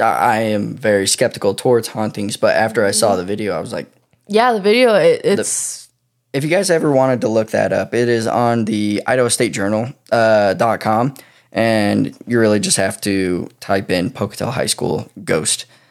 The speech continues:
Speaker 1: Um, it will bring up a video, a link that you can actually click into and watch it for yourself and, uh, maybe decide for yourselves whether or not that it actually is real.
Speaker 2: Mm-hmm.
Speaker 1: So, anything else you'd like to say?
Speaker 2: No, it's kind of a shorter episode today, but it definitely is,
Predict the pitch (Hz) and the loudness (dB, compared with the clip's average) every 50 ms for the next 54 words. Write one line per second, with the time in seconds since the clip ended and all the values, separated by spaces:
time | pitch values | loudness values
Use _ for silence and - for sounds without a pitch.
0 | _ _ - - 92 92 80 73 67 62 62 78 113 - - 120 120 113 110 104 | _ _ -4 0 2 4 4 4 4 2 2 0 -2 -2 0 0 2 2 2 2
1 | 120 120 117 113 110 107 98 104 101 104 101 101 101 101 101 101 98 98 101 101 | 2 2 2 2 2 2 2 2 2 2 2 4 4 4 4 4 4 2 2 0
2 | 98 - 107 101 98 95 104 - - - 104 104 110 - - 110 104 104 101 - | 0 -2 -2 -2 0 0 -2 -2 -2 -4 -2 -2 -4 -4 -4 -2 -2 -2 -2 -4
3 | - - 110 107 110 110 113 110 - 120 110 110 113 110 - - - - _ _ | -2 -2 -2 0 2 0 0 0 -2 -2 -2 -2 -2 -4 -6 -16 -20 -20 _ _
4 | - - 113 120 113 107 104 104 104 110 110 113 - - 101 - - 120 113 113 | -10 -4 -2 0 0 0 2 2 2 2 2 2 2 0 -2 0 0 0 0 2
5 | - - 156 165 202 226 - 160 165 165 - 165 165 156 151 160 170 180 180 180 | 2 2 2 2 0 0 0 2 2 2 4 2 2 2 2 2 2 0 0 0
6 | - - - 180 185 185 - 190 185 175 - - 202 240 226 151 156 - 104 113 | 0 0 2 2 0 0 0 -2 -2 -2 -2 -2 -2 -4 -4 -4 -2 0 0 2
7 | 113 113 113 - 208 - - - - - - 90 - - - - - - - - | 2 0 0 -2 -2 -2 -4 -4 -4 -4 -6 -8 -8 -8 -8 -8 -6 -6 -4 -6
8 | - - - 110 104 95 - - - _ _ _ 226 220 208 _ _ _ 226 _ | -6 -6 -4 -2 -2 -2 -4 -6 -10 _ _ _ -20 -20 -20 _ _ _ _ _
9 | _ _ _ _ _ _ _ _ _ _ _ _ _ _ _ _ _ _ _ _ | _ _ _ _ _ _ _ _ _ _ _ _ _ _ _ _ _ _ _ _
10 | _ _ _ _ _ - - - 143 131 113 107 131 151 - _ _ _ _ _ | _ _ _ _ _ -4 -2 2 4 4 4 2 0 -2 -6 _ _ _ _ _
11 | _ _ _ _ _ _ _ _ _ _ _ _ _ _ _ - - 123 127 120 | _ _ _ _ _ _ _ _ _ _ _ _ _ _ _ -4 -2 0 0 0
12 | 113 123 123 120 120 123 - 139 127 127 127 127 127 127 123 135 143 170 175 _ | 0 0 0 2 0 0 0 -2 0 0 0 -2 -2 -4 -2 -2 -2 -2 -4 _
13 | _ _ - 254 311 247 262 - - 247 240 233 233 - 247 233 233 - - 214 | _ _ -2 0 2 2 0 0 0 2 2 2 2 2 0 0 2 2 2 0
14 | 220 - 247 - 233 208 208 - 208 208 202 202 190 202 196 175 175 139 - - | -2 -2 -4 -2 -2 -2 -4 -6 -4 -2 -2 0 0 0 2 2 2 2 2 2
15 | 202 202 208 202 - 226 214 214 208 - 190 208 208 202 196 196 190 190 190 - | 2 2 2 2 0 0 2 2 2 2 2 2 2 4 4 4 2 0 -2 -4
16 | - | -12